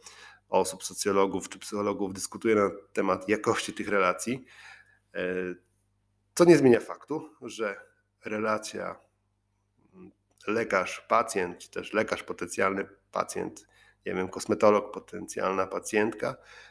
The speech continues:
poprzez media społecznościowe jest formą relacji i zarówno o taką formę, jak i inną należy dbać.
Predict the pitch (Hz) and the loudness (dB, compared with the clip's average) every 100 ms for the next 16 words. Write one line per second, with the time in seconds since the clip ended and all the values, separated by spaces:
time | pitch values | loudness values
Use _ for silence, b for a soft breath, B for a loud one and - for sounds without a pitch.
0 | _ 104 98 92 107 104 98 - 98 104 | _ 0 0 2 2 4 -2 -4 -8 -8
1 | - 127 139 - 127 135 - - 110 104 | -2 0 0 2 4 6 4 2 2 2
2 | 95 90 92 113 - 123 104 107 101 95 | 0 2 0 0 -4 -8 -4 -2 -2 0
3 | 98 - - B B B B 95 104 104 | -2 -2 -14 B B B B -8 -4 -2
4 | 92 - 110 101 95 95 101 131 117 110 | -2 0 2 2 0 -4 -4 2 4 4
5 | 110 110 104 107 101 95 82 80 - - | 0 2 2 2 0 -6 -8 -8 -10 -16